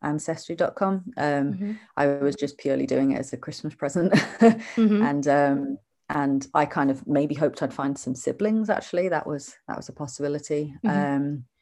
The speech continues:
Speaker 1: but when it first came back, it was all kind of third, fourth cousins. And, um,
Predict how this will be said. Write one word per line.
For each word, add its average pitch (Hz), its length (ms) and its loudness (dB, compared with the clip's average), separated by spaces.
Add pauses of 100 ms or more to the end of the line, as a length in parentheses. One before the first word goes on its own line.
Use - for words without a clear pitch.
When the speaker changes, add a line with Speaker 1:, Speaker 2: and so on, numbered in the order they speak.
(420)
Speaker 1:
but 151 420 0
when 143 140 2
it 147 120 -2
first 147 280 0
came 143 200 -2
back, 131 260 -6
it 131 80 -8
was - 120 -10
all 127 160 -4
kind 135 300 -10
of 127 100 -10
third, 135 440 -4
fourth 127 360 -2
cousins. 135 800 -4
And, 127 300 0
um, 135 460 -2